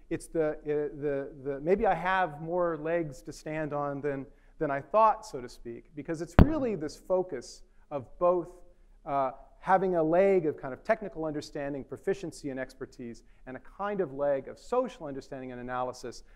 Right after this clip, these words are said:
that really gives us the ability as a society to move forward and address these critical issues that we as a society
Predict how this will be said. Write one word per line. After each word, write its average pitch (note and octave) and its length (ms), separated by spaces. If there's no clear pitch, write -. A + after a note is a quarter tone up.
that C3+ 160
really F#3 460
gives E3 320
us C3 320
the B2+ 80
ability D3+ 640
as F3 220
a G3 40
society A#2+ 600
to C3+ 120
move D3+ 420
forward B2+ 340
and A#2+ 140
address B2+ 480
these A2+ 180
critical A#2 500
issues A#2 480
that C3 100
we B2 140
as A#2+ 120
a A2+ 60
society A2+ 540